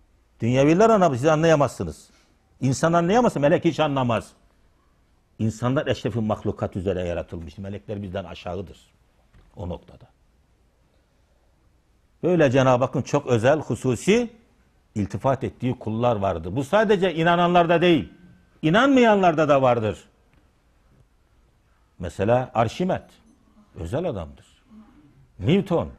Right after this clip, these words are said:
özel adamdır. Sayın gitsin. Bak, bir iş yaptırmış Allah onlara, vazife yap-, vermiş gitmiş. Var mı emsalleri?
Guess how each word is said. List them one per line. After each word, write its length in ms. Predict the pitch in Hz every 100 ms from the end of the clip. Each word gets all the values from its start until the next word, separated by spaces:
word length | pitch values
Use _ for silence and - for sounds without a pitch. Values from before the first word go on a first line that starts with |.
| -
özel 280 | 87 104 160
adamdır. 420 | 131 82 - - - - - _ _ _ _ _ _ _ _ _ _ _ _ _ _ _ _ _ _ _ _ _ _ _ _ _ _
Sayın 360 | _ 131 117 120
gitsin. 300 | 82 - _ _ _ _ _ _ _ _ _ _ _ _
Bak, 240 | - - -
bir 60 |
iş 260 | 113 143 -
yaptırmış 480 | 104 - 92 92 92
Allah 280 | 92 90
onlara, 460 | 82 92 92 139 151
vazife 300 | 95 90 -
yap-, 180 | 104 90
vermiş 320 | 85 110 151
gitmiş. 480 | - - - - _ _ _ _ _ _ _ -
Var 140 | 120
mı 120 | 202 120
emsalleri? 460 | 85 90 90 87